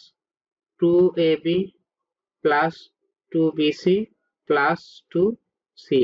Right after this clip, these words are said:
এ, ওকে। দেখো বোঝার কথা এখন। এখানে দেখুন চিত্রে প্রাপ্ত ক্ষেত্রগুলির ক্ষেত্রফলের যোগফল আকার নিচের বক্সে লিখো। যেমন চিত্রের বর্গক্ষেত্র এক বাহু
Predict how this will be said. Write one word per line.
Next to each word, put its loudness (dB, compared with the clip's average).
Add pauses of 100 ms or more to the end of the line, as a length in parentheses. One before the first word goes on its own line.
এ, -14 (800)
ওকে। 0 (420)
দেখো -8 (300)
বোঝার -2
কথা -8
এখন। -8 (2500)
এখানে 0
দেখুন 0 (320)
চিত্রে 0 (180)
প্রাপ্ত -6 (480)
ক্ষেত্রগুলির -2
ক্ষেত্রফলের -4
যোগফল -2
আকার -2
নিচের -2
বক্সে -4
লিখো। -2
যেমন 2 (420)
চিত্রের -2
বর্গক্ষেত্র 0 (180)
এক -4
বাহু 0